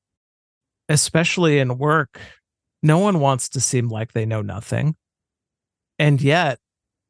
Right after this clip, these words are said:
what, what happens? What are the possibilities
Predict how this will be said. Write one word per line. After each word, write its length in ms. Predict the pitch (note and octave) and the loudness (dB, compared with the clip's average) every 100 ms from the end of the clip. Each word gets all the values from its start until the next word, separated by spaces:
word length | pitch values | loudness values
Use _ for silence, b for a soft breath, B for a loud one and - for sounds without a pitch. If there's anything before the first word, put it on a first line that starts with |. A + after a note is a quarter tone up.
| _ | _
what, 380 | C#3+ C#3 D#3+ F3 | -4 0 0 0
what 220 | - D#3+ C3+ | -4 -4 -4
happens? 920 | G#2 D3+ G#3 B2+ A#2 B2+ - - - _ _ _ _ _ _ _ - | -4 -4 -2 -4 -4 -8 -8 -10 -14 _ _ _ _ _ _ _ 0
What 200 | C#3+ D#3 | 2 4
are 100 | F3 | 2
the 120 | C#3+ | 0
possibilities 1600 | - D3 D3 C#3 A#2+ A2+ D3 G3+ F3+ A#2+ A2 A2 A2+ - - | -2 -2 -2 -4 -6 -4 -2 0 0 -2 -8 -10 -8 -8 -8